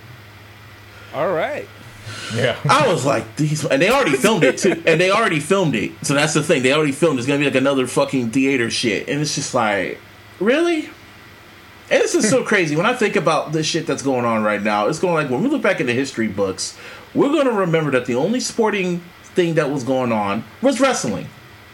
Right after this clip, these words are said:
Speaker 3: Pro
Speaker 2: Yeah.
Speaker 3: fucking wrestling. Not basketball, not football, not hockey, not soccer, not golf,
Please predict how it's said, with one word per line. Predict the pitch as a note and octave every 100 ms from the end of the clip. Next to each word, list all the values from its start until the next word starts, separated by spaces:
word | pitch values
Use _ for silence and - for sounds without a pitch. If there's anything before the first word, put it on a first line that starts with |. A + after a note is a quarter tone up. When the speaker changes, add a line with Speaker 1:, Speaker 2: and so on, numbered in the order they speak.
| - - - - - -
Speaker 3:
Pro | C4+ C#4 C4 E3+
Speaker 2:
Yeah. | B2+
Speaker 3:
fucking | - G3+ G3 F3
wrestling. | C3 B2 A2 F#2+ D#3 C#3 D3
Not | D3+ A#3 B3
basketball, | A3+ A3+ A3+ G3 G#3 G3
not | D3+ E3
football, | G#3+ G3 F3+ E3+ E3
not | - F3
hockey, | G3 F#3+ F#3 F3
not | A#2 A2
soccer, | - C#3 - A2+ G#2 - - - - - -
not | A2+ C3 C#3+
golf, | D3 B2+ A#2+ - -